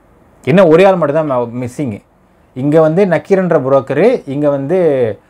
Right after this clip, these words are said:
அந்த எவிடன்ஸ் கதிர்ன்ற புரோக்கர். மத்தபடி வி சிக்கு ரெண்டுத்தையுமே காமனு,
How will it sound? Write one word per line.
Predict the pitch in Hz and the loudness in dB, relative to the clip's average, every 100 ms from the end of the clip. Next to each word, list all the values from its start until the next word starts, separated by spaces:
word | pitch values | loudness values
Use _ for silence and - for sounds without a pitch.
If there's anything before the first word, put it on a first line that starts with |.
| _ - | _ -10
அந்த | 127 123 117 | -6 -2 0
எவிடன்ஸ் | 113 143 180 - | 0 0 0 0
கதிர்ன்ற | 147 160 147 | 0 2 0
புரோக்கர். | 117 120 120 104 - _ _ _ _ _ 127 | 0 -2 -2 -6 -14 _ _ _ _ _ -4
மத்தபடி | 139 165 190 | 0 2 2
வி | 165 196 220 | 2 0 0
சிக்கு | 196 | 2
ரெண்டுத்தையுமே | 165 160 175 170 | 2 2 2 2
காமனு, | 147 127 95 | 0 -2 -8